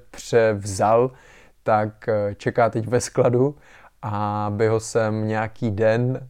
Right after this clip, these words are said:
až bude místo na autě, tak se to sem svezlo a <laughs> rozjedem to, rozjedem to fakt ve velkým stylu. Já ještě o víkendu letím do Bosny,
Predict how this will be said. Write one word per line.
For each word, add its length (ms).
až 160
bude 220
místo 320
na 100
autě, 420
tak 180
se 140
to 80
sem 200
svezlo 680
a 760
<laughs> 260
rozjedem 500
to, 240
rozjedem 400
to 120
fakt 180
ve 180
velkým 440
stylu. 560
Já 100
ještě 220
o 40
víkendu 380
letím 300
do 100
Bosny, 560